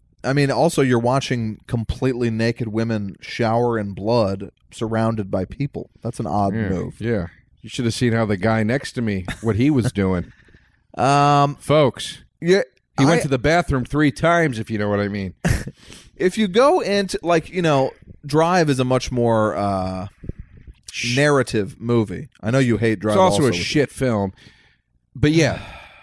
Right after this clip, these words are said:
Speaker 1: <sighs>
Speaker 2: it's okay. Listen, we were real nice the first couple episodes.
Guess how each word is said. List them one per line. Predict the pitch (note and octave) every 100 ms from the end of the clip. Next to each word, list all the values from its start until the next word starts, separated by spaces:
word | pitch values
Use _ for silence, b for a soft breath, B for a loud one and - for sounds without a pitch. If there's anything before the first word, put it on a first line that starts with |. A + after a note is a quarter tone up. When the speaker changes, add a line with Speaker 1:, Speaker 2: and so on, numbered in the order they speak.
| B
Speaker 1:
<sighs> | B _ _ _ _
Speaker 2:
it's | F#3 -
okay. | C4 - F#3 A#2
Listen, | G#2 D#3 D#3 B2+ A#2
we | D#3 F3
were | E3
real | D3+ E3+ F#3
nice | F3 D3+ C#3
the | C3
first | - B2+ -
couple | C3 A#2+ A#2+
episodes. | F#2+ G2+ G#2+ E2+ -